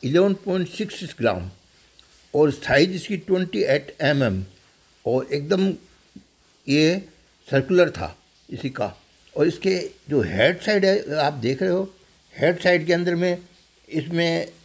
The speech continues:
अशोक स्तंभ और उसके ऊपर Government of India लिखा हुआ रहता था। और tail side में उसमें, अ, गेहूँ की दो बालियाँ और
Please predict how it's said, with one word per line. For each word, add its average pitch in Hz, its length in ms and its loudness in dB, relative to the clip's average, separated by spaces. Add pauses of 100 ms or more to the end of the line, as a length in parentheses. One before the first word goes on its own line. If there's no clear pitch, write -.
(140)
अशोक 160 300 -2
स्तंभ 202 340 0 (420)
और 147 180 4
उसके 170 240 0
ऊपर 165 240 -2 (1200)
Government 165 360 4
of 160 180 -2
India 135 220 0
लिखा 139 300 -2
हुआ 120 120 -2
रहता 95 380 -8
था। 82 220 -16 (640)
और 120 460 2
tail 165 180 2
side 185 280 2
में 170 80 2
उसमें, 165 340 -2
अ, - 160 -4 (400)
गेहूँ 147 260 0
की 180 100 -4
दो 165 180 2
बालियाँ 160 540 0 (500)
और 123 440 0